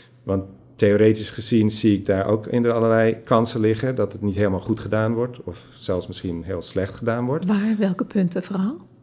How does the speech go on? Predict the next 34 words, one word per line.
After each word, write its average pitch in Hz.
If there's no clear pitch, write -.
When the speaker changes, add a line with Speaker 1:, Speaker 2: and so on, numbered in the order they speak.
Speaker 1:
Ehm, 107
hoe 107
het 101
macro-economisch 104
model 101
gewoon 98
een 98
soort 95
van, 95
het 98
is -
gewoon 101
te 104
simplistisch 95
hoe 98
het 90
gedaan 90
wordt. 82
En 95
er 98
zitten 95
te -
veel, 90
ja, 98
het 92
is -
nog 95
een 95
beetje 95
lastig 92
om 98
uit 95
te 92
leggen. 85